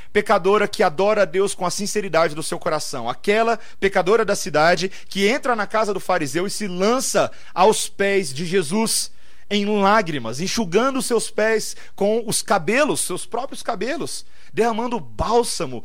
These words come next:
e beijando os pés daquele que era o amado da sua alma. E o Senhor a perdoa. O perdo-, o perdão de Jesus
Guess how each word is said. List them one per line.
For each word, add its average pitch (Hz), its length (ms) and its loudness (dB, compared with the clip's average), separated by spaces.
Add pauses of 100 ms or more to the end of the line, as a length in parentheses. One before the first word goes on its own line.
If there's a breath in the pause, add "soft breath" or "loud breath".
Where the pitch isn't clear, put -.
(140 loud breath)
e 165 120 -2
beijando 180 720 0
os 143 220 -4
pés 143 420 -2 (160 loud breath)
daquele 143 400 -2
que - 100 -6
era 135 120 -2
o 135 60 -2
amado 113 560 -4 (200 soft breath)
da 123 140 -2
sua 127 280 -2
alma. 117 280 -4
E 135 60 -4
o 143 40 -6
Senhor 160 480 -4 (180 loud breath)
a 160 120 -2
perdoa. 160 760 0
O 143 60 -8
perdo-, 214 580 -2
o 190 60 -8
perdão 214 360 0
de 196 80 -6
Jesus 220 380 -4